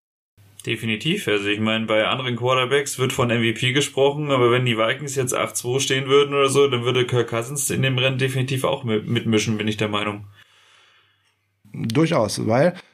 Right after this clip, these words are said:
Speaker 2: noch wieder so ein interessantes Stat zu Kirk Cousins. Er hat jetzt fünfundzwanzig Spiele in seiner Karriere mit dreihundert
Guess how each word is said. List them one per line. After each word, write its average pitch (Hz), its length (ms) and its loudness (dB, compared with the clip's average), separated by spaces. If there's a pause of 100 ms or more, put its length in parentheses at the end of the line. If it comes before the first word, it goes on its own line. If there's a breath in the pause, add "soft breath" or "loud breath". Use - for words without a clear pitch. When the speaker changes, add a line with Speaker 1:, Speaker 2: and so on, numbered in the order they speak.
(140 loud breath)
Speaker 2:
noch 120 420 2
wieder 180 220 4
so 170 160 4
ein 165 100 2
interessantes 156 680 2
Stat 151 280 -2
zu 143 300 0
Kirk 139 300 0
Cousins. 143 480 2 (300 soft breath)
Er 120 100 0
hat 127 140 -4
jetzt 135 180 -2
fünfundzwanzig 180 840 4
Spiele 120 320 4
in 101 100 2
seiner 104 240 2
Karriere 107 480 4
mit 113 320 2
dreihundert 139 1300 0